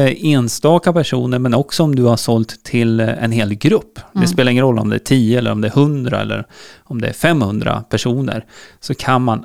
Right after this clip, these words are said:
Speaker 1: ladda upp de uppgifterna då i plattformen då, via en typ av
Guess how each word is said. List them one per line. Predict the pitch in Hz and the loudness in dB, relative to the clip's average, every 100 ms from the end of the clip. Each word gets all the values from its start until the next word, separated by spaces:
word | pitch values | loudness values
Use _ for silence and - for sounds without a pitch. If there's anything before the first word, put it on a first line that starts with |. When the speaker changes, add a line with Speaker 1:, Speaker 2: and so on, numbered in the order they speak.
| - | -4
Speaker 1:
ladda | 113 123 127 135 | 0 2 2 2
upp | 143 139 - - - - | 0 -2 -2 -20 -20 -8
de | 110 117 110 107 110 - - _ - | 0 2 2 0 -2 -6 -16 _ -6
uppgifterna | 120 123 120 - 127 113 | -4 -4 -6 -4 -4 -4
då | 117 - | -6 -4
i | 135 123 113 | -2 0 -2
plattformen | - 117 - 139 135 123 - | -6 -8 -6 -4 -2 -4 -6
då, | - - _ | -10 -14 _
via | - 113 107 | -8 -6 -4
en | 104 104 _ - | -6 -10 _ -12
typ | - | -8
av | 113 | -6